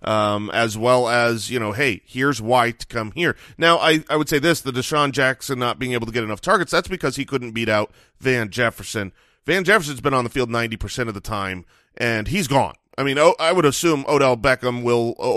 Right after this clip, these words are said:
overtake that with the money and the, the wooing, but I agree with you, Andy. I don't think this is necessarily all roses for the Rams.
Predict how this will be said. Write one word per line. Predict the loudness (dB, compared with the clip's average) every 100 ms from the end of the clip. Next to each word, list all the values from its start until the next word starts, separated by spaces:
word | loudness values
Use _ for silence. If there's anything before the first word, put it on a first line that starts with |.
| 2
overtake | 2 0 -2 0
that | -2
with | -2
the | -6
money | -2 -2 -2
and | -4 -4
the, | -6 -6 _ _ -2
the | 0
wooing, | 4 6 4 4
but | 4
I | 4
agree | 4 0 0
with | 0
you, | -2
Andy. | 0 2
I | 0
don't | 0
think | -4 -4
this | -4 -4
is | -8
necessarily | -4 -4 -4 -6 -4 -2 0 0 0 -4 _ _ _ _
all | 4 6 4
roses | 6 8 8 4 0 -4
for | -6 -2 0
the | 0 -2
Rams. | -2 2 2 0 -4 -12